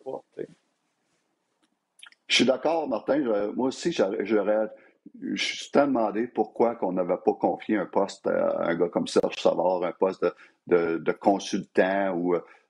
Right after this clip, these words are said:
Speaker 2: euh, je suis, euh, extrêmement d'accord. Peut-être qu'on trouvait que Serge Savard aurait pris trop de place ou était trop pesant ou était trop, mais, euh, si c'est ça, euh, je,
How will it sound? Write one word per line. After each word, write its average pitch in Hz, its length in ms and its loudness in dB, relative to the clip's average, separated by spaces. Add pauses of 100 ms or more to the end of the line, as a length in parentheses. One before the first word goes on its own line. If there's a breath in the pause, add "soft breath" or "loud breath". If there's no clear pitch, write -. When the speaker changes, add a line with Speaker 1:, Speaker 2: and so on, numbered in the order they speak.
(100)
Speaker 2:
euh, 87 440 2 (500)
je - 800 -2 (160)
suis, 98 280 2
euh, 90 240 0 (580)
extrêmement 110 600 2
d'accord. 98 400 -2
Peut-être 110 340 0
qu'on 101 140 -4
trouvait 98 320 -2 (160)
que - 80 -10 (680)
Serge - 380 0
Savard 95 340 2
aurait 87 260 -4
pris - 180 -14
trop 90 220 0
de - 60 -10
place 90 400 0
ou 90 60 -4
était 87 160 -2
trop 92 220 0
pesant 87 480 -2
ou 87 120 -4
était - 160 -4
trop, 90 320 0 (480 loud breath)
mais, 85 280 2
euh, 82 560 -2
si - 760 -4
c'est 104 240 6
ça, 117 140 -2
euh, 92 340 0
je, - 80 -18